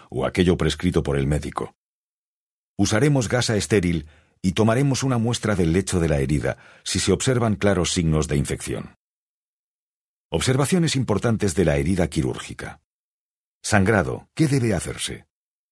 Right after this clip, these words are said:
Dolor alrededor de los bordes, ¿qué se debe considerar?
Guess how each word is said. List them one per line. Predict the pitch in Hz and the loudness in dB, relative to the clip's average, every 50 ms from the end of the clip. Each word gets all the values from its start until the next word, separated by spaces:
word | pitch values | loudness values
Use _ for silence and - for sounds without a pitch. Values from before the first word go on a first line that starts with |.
| _ _ _ _ _ _ _ _ _ | _ _ _ _ _ _ _ _ _
Dolor | - 76 82 95 95 113 139 143 | -4 2 4 4 6 6 4 4
alrededor | 135 120 135 120 101 92 90 87 107 110 | 2 2 0 0 0 2 2 2 0 0
de | 104 104 | 0 -2
los | 98 95 78 | -2 -2 -2
bordes, | 78 76 64 62 65 - - - - _ _ _ _ _ _ _ _ - | -2 -4 -4 -4 -6 -6 -8 -8 -10 _ _ _ _ _ _ _ _ -6
¿qué | - 143 | -4 -2
se | - 143 | 0 0
debe | - 135 120 113 | 2 2 0 0
considerar? | - 90 82 76 - 78 71 71 65 58 50 - - - _ | 0 0 0 0 0 -2 -2 -2 -2 -4 -6 -10 -16 -20 _